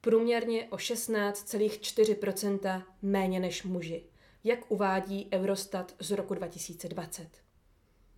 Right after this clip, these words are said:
Tento průměrný rozdíl vzniká tím, že ženy pracují více v odvětvích,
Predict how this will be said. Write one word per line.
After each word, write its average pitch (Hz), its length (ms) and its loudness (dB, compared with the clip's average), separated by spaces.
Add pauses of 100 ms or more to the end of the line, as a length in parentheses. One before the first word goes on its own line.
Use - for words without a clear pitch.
(800)
Tento 208 320 8
průměrný 233 720 6
rozdíl 170 540 0
vzniká 226 500 4
tím, 190 480 -4 (320)
že 202 200 4
ženy 220 260 4
pracují 226 640 -2
více 233 300 -4
v 233 120 -8
odvětvích, 180 880 -4